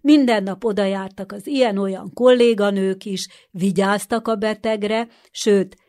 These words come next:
kis túlzással dolgoztak vele. Olykor-olykor szemináriumot is szerveztek a lakásban. Úgyhogy Lidia és Nina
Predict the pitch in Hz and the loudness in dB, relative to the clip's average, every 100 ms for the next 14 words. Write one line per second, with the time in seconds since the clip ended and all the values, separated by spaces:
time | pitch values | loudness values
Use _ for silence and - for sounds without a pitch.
0 | _ _ - 277 - 226 233 226 220 208 | _ _ 0 0 2 0 2 2 0 -2
1 | 226 226 214 208 180 170 180 - 196 180 | 0 2 2 2 2 -2 -8 -8 -8 -8
2 | 180 190 196 - - - 302 320 233 214 | -8 -8 -10 -16 -16 0 2 4 2 4
3 | 247 247 254 - 277 233 202 190 190 196 | 4 4 0 2 2 4 4 2 0 0
4 | 202 208 196 220 196 214 202 170 180 180 | 0 -2 -4 -6 -4 -2 -2 -2 -6 -6
5 | 190 208 190 170 180 170 180 180 226 156 | -6 -4 -4 -4 -8 -12 -12 -12 -14 -14
6 | 202 _ _ _ _ _ - 254 208 196 | -16 _ _ _ _ _ -6 -2 0 0
7 | 190 220 214 220 214 185 170 - 196 196 | 0 -4 -2 0 0 -2 -4 -4 -2 -2
8 | 208 240 | -2 -6